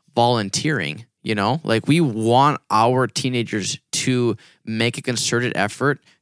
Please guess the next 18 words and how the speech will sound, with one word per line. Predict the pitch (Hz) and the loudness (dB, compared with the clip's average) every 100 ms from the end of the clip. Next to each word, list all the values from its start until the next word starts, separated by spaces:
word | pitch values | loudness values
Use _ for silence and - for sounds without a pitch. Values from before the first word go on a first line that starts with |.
| - | -6
to | 143 117 | -2 -2
volunteer. | 101 113 113 110 90 - 104 80 | 0 2 2 0 -4 -4 -2 -2
So | - | 0
they're | 101 | 2
not | 120 139 | 2 2
just | 131 | -2
showing | - 131 131 120 | 0 0 0 2
up | 127 - | 0 -2
just | 110 104 - | -4 -2 -4
to | |
be | 98 98 | -2 -2
a | |
part, | - 131 131 95 | 0 2 2 0
but | 98 | -2
they're | 110 - | 0 2
actually | 110 98 - 104 98 - - _ - | 2 0 -2 -2 -4 -8 -20 _ -6
contributing | 131 104 - 123 117 120 117 113 107 95 - - - | -4 -2 -2 0 0 0 2 0 -2 -8 -14 -16 -8
to | - 131 123 120 110 | -4 0 0 0 -4